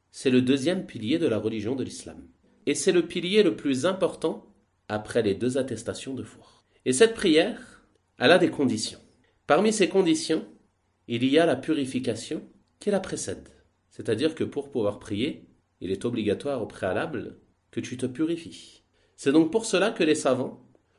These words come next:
ont commencé dans les livres de jurisprudence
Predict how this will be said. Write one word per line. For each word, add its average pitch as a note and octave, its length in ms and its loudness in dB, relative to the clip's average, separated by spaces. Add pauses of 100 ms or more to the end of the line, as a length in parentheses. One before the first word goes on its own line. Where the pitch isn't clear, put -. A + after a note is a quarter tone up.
(120)
ont C3 120 2
commencé G#3 420 6
dans F#3+ 120 4
les C#3 120 4
livres D3+ 260 2
de B2+ 120 2
jurisprudence D#3+ 1000 -4